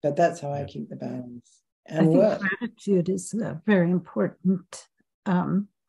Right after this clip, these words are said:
Speaker 1: Gratitude, yes.
Speaker 3: attitude, you know, uh, to f-, to
Speaker 1: Beautiful.
Speaker 3: think, to find things and cultivate gratitude, find things to be grateful
Speaker 1: Absolutely.
Speaker 3: for. I think gratitude is a,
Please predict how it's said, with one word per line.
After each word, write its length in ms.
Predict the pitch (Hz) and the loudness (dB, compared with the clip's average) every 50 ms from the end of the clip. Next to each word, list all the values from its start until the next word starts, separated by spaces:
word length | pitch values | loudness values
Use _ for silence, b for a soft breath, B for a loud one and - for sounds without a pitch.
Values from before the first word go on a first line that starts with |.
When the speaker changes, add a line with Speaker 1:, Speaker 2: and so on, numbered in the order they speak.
| _ _ _ | _ _ _
Speaker 1:
Gratitude, 800 | 156 156 156 - - - - - - 151 147 143 143 143 139 143 - - | 0 0 0 -2 -8 -18 -20 -18 -14 -10 -8 -6 -6 -6 -8 -10 -10 -6
yes. 260 | 170 170 160 151 139 | -4 -2 0 0 0
Speaker 3:
attitude, 600 | 175 190 175 - - - 190 175 160 160 - - _ _ _ - - - | -2 -2 -6 -8 -4 0 0 0 0 -2 -6 -12 _ _ _ -20 -8 -4
you 180 | 208 196 175 170 | -4 -2 -2 0
know, 140 | 180 175 151 - - | -2 -2 -2 -2 -2
uh, 340 | 202 196 180 175 175 175 175 - _ _ _ _ _ - | 2 4 4 4 4 2 0 -2 _ _ _ _ _ -4
to 120 | - 208 196 | -2 0 0
f-, 220 | 180 - - - _ _ _ _ - | 0 -4 -8 -18 _ _ _ _ -6
to 80 | 180 170 | -4 -2
Speaker 1:
Beautiful. 360 | 196 196 190 180 - - 143 _ | -2 -2 -4 -4 -6 -12 -16 _
Speaker 3:
think, 260 | - 240 226 208 196 - _ - - _ _ _ _ _ - | 0 2 2 2 2 -2 _ -20 -20 _ _ _ _ _ -10
to 60 | 214 | -10
find 420 | 208 - 247 247 233 220 214 214 | 0 2 4 6 6 4 4 2
things 540 | - 214 208 202 196 185 185 180 - - - - _ - | 2 2 2 4 4 4 2 0 -2 -8 -14 -16 _ -4
and 180 | 220 214 196 185 | 0 0 0 0
cultivate 800 | - - 240 - - - - 202 185 185 180 185 180 - - _ | 0 0 0 0 -2 -4 -4 0 2 2 2 2 0 -4 -10 _
gratitude, 640 | - 185 180 175 170 170 175 165 - - 220 214 208 _ _ _ _ | -2 2 2 2 2 2 -2 -6 -6 -6 -8 -8 -8 _ _ _ _
find 360 | - 202 196 190 180 180 180 - | -4 -2 0 2 0 0 -2 -2
things 500 | - 185 175 180 175 156 160 - - - _ _ _ _ _ _ - | -2 0 2 2 0 0 -4 -10 -16 -20 _ _ _ _ _ _ -2
to 120 | - 202 | -2 0
be 160 | 185 202 196 | 2 2 2
grateful 400 | 185 - 190 180 170 - - - | 4 4 2 2 2 0 -6 -8
Speaker 1:
Absolutely. 120 | - - - | -8 -4 -2
Speaker 3:
for. 200 | 190 180 165 151 | 0 2 2 2
I 80 | 180 | 0
think 280 | 180 - 208 180 180 - - - - _ _ _ | -2 -2 0 0 0 -2 -4 -10 -16 _ _ _
gratitude 360 | - _ _ - 190 180 165 175 | -20 _ _ 2 2 4 4 2
is 240 | 185 175 175 - - | 0 0 -2 -6 -8
a, 260 | - 170 175 175 | -6 -4 -4 -6